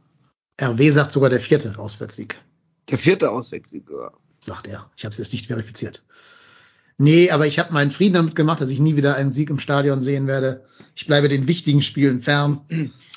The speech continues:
Speaker 2: Also hier geht's ja auch nicht darum, den Sieg zu sehen, Dennis, für uns beide.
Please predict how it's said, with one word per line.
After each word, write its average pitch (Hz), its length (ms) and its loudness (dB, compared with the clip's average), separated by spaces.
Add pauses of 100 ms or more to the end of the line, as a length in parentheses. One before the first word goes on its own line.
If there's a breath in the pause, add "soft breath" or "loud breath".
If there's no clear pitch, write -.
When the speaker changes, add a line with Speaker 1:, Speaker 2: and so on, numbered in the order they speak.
Speaker 2:
Also 151 160 -2
hier 175 120 2
geht's 170 200 0
ja 175 120 2
auch 175 40 0
nicht 170 180 -2
darum, 156 420 -2 (280 loud breath)
den 135 140 0
Sieg 147 300 -4
zu 170 120 0
sehen, 170 320 2
Dennis, 165 360 0
für 151 100 0
uns 160 180 -2
beide. 151 400 0